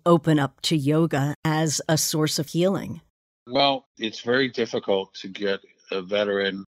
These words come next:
Speaker 2: or a first responder or someone of, let's say, that cut of cloth to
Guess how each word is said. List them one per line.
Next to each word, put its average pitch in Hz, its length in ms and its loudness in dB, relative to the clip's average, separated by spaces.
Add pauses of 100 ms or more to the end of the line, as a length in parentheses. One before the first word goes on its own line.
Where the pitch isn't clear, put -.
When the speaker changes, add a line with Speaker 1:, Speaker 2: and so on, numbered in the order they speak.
Speaker 2:
or 110 160 0
a 117 40 -4
first 113 400 -4
responder 98 800 -2
or 95 280 -4
someone 101 540 0 (220)
of, 98 200 -6 (120)
let's 104 220 0
say, 101 180 2
that 98 200 2
cut 101 200 -2
of 92 120 -8
cloth 95 400 -2 (500)
to 107 360 2